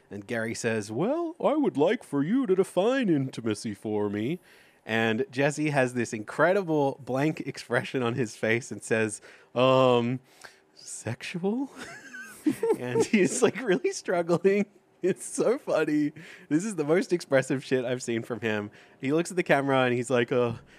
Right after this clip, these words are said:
how babies get made? How can I say this on Disney?" <laughs> Um, and I think this, this is so funny, and I wanna throw to you here because this feels to me so illustrative of this tightrope that they have to walk on a, on a Fantasy Suite episode.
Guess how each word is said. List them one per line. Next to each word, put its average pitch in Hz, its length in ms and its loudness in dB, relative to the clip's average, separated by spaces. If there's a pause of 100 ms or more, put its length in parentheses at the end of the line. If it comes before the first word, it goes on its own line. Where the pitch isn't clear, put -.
(100)
how 123 160 -4
babies 113 440 -4
get 160 260 -4
made? 202 300 -2 (520)
How 190 160 0
can 254 160 0
I 190 60 4
say 147 220 2
this 135 360 0
on 135 220 4 (180)
Disney?" 143 600 0
<laughs> - 40 -20 (640)
Um, 120 400 0 (260)
and 185 100 0
I 226 80 0
think 269 200 -6
this, 240 220 -6 (280)
this 247 220 0
is 233 120 -2
so 202 240 2
funny, 170 320 -2
and 160 140 0
I 160 80 2
wanna 196 240 2
throw 170 240 0
to 165 100 0
you 147 340 0
here 123 280 0
because 120 320 0
this 156 260 -6 (120)
feels 147 320 -2
to - 100 -6
me 131 180 0
so 135 300 0
illustrative 131 680 0
of 107 160 -6
this 107 160 -4
tightrope 123 540 -2
that 104 100 -10
they 107 100 -6
have 107 160 -4
to 107 80 -8
walk 92 320 -6
on 95 140 -10
a, 95 40 -10 (220)
on 104 160 -8
a 90 60 -10
Fantasy 98 360 -8
Suite 92 280 -12
episode. - 460 -14